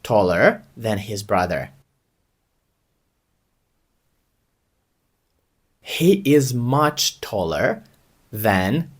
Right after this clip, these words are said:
his brother. І п'яте речення. Він набагато вищий за свого брата і батька. He is much taller than his brother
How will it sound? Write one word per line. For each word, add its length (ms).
his 100
brother. 560
І 120
п'яте 400
речення. 520
Він 280
набагато 640
вищий 680
за 140
свого 320
брата 580
і 100
батька. 580
He 400
is 180
much 640
taller 520
than 440
his 140
brother 580